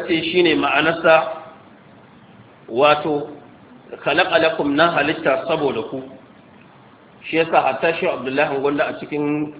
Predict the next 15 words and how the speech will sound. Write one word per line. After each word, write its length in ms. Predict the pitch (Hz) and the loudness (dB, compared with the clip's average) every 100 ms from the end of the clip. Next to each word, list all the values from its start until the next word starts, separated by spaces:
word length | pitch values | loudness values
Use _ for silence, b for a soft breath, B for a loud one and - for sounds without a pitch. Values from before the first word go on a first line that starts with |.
| 131 | -4
wato, 580 | 127 127 127 113 113 - - | -2 -2 -4 -4 -8 -10 -14
littafinsa 600 | 123 139 165 151 139 - | -12 -2 2 2 0 -4
na 100 | 131 | -6
tafsiri 440 | 139 127 - 139 117 | -6 -6 -6 -8 -6
Diya'ut 380 | 123 139 127 - | -2 -4 -4 -2
Tawil, 300 | 131 139 139 - - - - - - 110 | 0 0 -2 -10 -20 -20 -20 -20 -20 -8
da 60 | 120 | 0
ya 220 | 143 156 | 2 4
gama 360 | 170 156 131 - - - - - - - | 4 4 0 -2 -14 -20 -20 -20 -20 -14
ƙarƙashin 420 | 120 117 151 165 160 | -12 -6 -4 -2 0
"Huwa 160 | 165 | 0
allazi 300 | 147 139 147 | 0 -2 -4
khalaqa 360 | 147 143 147 147 | -4 -2 -2 -2
lakum 260 | 139 151 131 | -4 -4 -2
ma 160 | 139 | -2